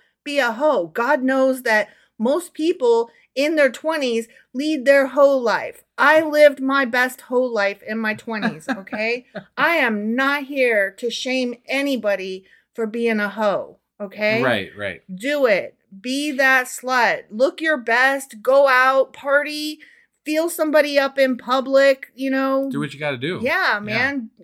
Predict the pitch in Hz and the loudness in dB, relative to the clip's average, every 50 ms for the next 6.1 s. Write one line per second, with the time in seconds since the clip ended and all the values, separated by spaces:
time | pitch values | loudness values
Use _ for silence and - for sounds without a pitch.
0 | _ _ - 247 285 349 370 320 294 254 226 220 233 247 262 277 294 294 285 - | _ _ -6 -4 -2 -2 -2 -2 -4 -4 -2 -2 0 0 0 0 0 -2 -4 -6
1 | 320 294 294 285 285 285 285 285 294 294 294 - - 240 233 226 - 247 262 - | -6 -4 -4 -4 -4 -4 -2 -2 0 0 0 -2 -4 -6 -8 -8 -6 -6 -8 -6
2 | - 262 269 302 330 330 339 339 - 330 320 302 277 269 262 254 247 - 220 202 | -4 -2 -2 -2 -2 -2 -4 -8 -6 -8 -8 -6 -4 -4 -4 -4 -6 -10 -16 -16
3 | 196 196 196 175 - - - - - 180 180 113 - _ _ 208 202 208 277 311 | -18 -18 -20 -20 -20 -20 -16 -12 -8 -8 -8 -8 -10 _ _ -12 -2 4 4 4
4 | 370 359 262 254 294 311 330 320 320 277 285 269 269 262 254 - 233 233 - - | 4 2 -4 -4 -4 -2 0 2 2 2 2 2 0 0 -2 -4 -6 -6 -6 -4
5 | 262 262 269 262 247 254 - 262 262 269 262 247 247 190 185 214 226 226 214 214 | -2 -2 0 -2 -4 -6 -6 -6 -4 -4 -2 -2 -2 -4 -2 -2 -2 -2 -2 -2
6 | - - | -6 -10